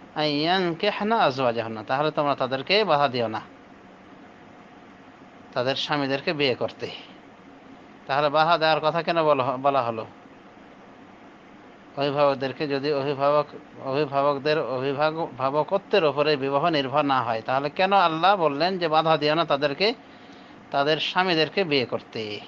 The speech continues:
এ থেকে বোঝা যায় যে মেয়েদের বিবাহ দেওয়ার বিষয়টি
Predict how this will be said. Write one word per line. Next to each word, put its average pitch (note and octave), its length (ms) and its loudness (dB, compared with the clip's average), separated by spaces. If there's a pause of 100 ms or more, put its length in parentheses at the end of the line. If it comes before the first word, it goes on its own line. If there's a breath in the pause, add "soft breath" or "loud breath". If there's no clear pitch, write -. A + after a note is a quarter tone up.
(920 loud breath)
এ C#3 80 -6
থেকে F#3 220 0
বোঝা E3 260 2
যায় C#3+ 240 4
যে F3 380 0 (600 loud breath)
মেয়েদের D#3+ 520 2
বিবাহ D#3+ 440 2
দেওয়ার C3+ 440 2
বিষয়টি E3+ 800 0